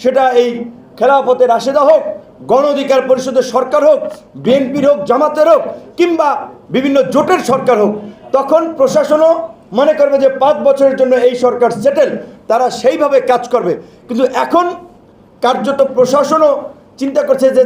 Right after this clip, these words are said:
জামাতের লোক কোথাও দখল করলে, ক্রাইম করলে তার বিরুদ্ধে ব্যবস্থা নেব,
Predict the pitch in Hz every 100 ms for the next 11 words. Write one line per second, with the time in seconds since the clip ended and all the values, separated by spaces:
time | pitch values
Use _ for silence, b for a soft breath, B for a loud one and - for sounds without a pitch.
0 | 226 240 277 269 262 254 254 - - -
1 | - _ _ 254 254 254 247 233 254 254
2 | 247 240 233 247 254 247 254 247 247 226
3 | 240 - 220 233 233 247 254